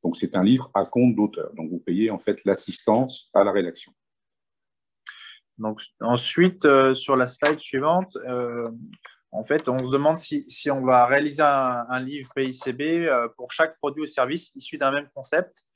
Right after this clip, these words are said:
Speaker 2: Euh, la réponse est non, c'est qu'en fait, euh, on, on n'est pas obligé de déposer à chaque fois et de, d'écrire un nouveau livre. On peut consigner plusieurs inventions qui sont, qui sont issues d'un même concept dans un passeport intellectuel.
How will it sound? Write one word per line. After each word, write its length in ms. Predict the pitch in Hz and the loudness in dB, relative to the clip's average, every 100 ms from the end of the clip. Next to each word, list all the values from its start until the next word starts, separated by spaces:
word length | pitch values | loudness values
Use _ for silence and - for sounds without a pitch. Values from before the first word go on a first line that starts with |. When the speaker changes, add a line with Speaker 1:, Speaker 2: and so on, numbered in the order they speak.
| _ - - - | _ -20 -16 -6
Speaker 2:
Euh, 280 | 117 107 104 107 | -2 -2 -2 -6
la 120 | 110 117 | 0 2
réponse 340 | 120 - - | 2 -4 -6
est 80 | 120 | -8
non, 200 | 135 165 | -8 -8
c'est 200 | 139 123 | -6 -4
qu'en 240 | 120 117 | -2 -2
fait, 240 | 120 147 123 | -2 -2 0
euh, 160 | 110 | 0
on, 400 | 107 107 113 110 110 | -2 -8 -12 -12 -12
on 40 | |
n'est 120 | 120 120 | -8 0
pas 160 | 160 | 2
obligé 420 | 160 143 127 147 | 2 0 -2 -2
de 120 | 131 110 | -4 -8
déposer 640 | 120 131 131 120 131 131 | -6 -6 -4 -2 0 0
à 80 | 123 | 0
chaque 280 | - 127 | -2 -4
fois 420 | - 135 131 131 - - _ - | -2 2 4 2 -2 -20 _ -12
et 100 | 107 | -6
de, 240 | 107 104 | -2 0
d'écrire 460 | 107 131 131 143 113 | 2 0 2 2 2
un 140 | 104 | 0
nouveau 320 | 117 127 117 | 0 -2 0
livre. 260 | 117 175 170 | 4 4 4
On 80 | 123 | -2
peut 120 | 127 | -2
consigner 440 | 151 143 - 143 | -4 -6 -2 -2
plusieurs 400 | 139 165 175 143 | -2 2 4 4
inventions 500 | 139 127 123 156 175 | 2 0 -6 -4 -4
qui 180 | 175 123 | -4 -8
sont, 320 | - 127 120 - - _ - | -4 -4 -4 -8 -20 _ -10
qui 100 | 110 | -8
sont 180 | - 113 | -2 -2
issues 280 | 117 170 | 2 2
d'un 120 | 127 113 | 4 4
même 200 | 131 127 | 2 0
concept 400 | 123 143 151 - | 0 2 0 -2
dans 260 | 120 139 135 | 0 0 2
un 80 | 131 | 0
passeport 380 | 131 131 127 123 | -2 -4 -6 -8
intellectuel. 520 | 123 120 120 90 | -6 -8 -8 -10